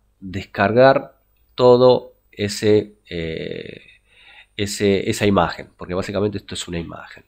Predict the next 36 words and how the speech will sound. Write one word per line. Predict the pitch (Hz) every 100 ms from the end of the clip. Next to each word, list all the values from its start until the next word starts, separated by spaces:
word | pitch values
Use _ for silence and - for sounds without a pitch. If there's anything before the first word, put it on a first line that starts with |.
| _
Entonces | _ - 85
pongo | - 95 110
next, | 127 123 - _ _ _ _
¿m? | 110 120 131 _ _ _ _ - - - - - - - _ _ _ _ _ _ _
Y | 113 113
pongo | 95 98 92 - _ _
finalizar. | - 90 82 - -
Acá | 92 110
me, | 107
me | 101 104
pide | 104 127
un | 139
nombre, | 160 143 135
básicamente | 107 101 110 101
voy | 95
a |
dejar | -
el | 98
nombre | 104 101
que | 92
me | 87
dan | 92 92 85 78 - _ _ _ _ _ _
de | - 107
fábrica, | 170 131 120 143 147 _ _ _ _ _ _
¿sí? | _ 110 123 143 _ _ _ _ _ _ _ _ _ _ _ _ _ _ _ _ _ _ _ _ -
Y | 139 127
fíjense | 127 127 120 127
en | 127
que | 110 107
yo | 110 113
ya | 113
la | 104 104
tengo | 104 107
en | 101
este | 101 101
momento, | 98 101 98 101 95 -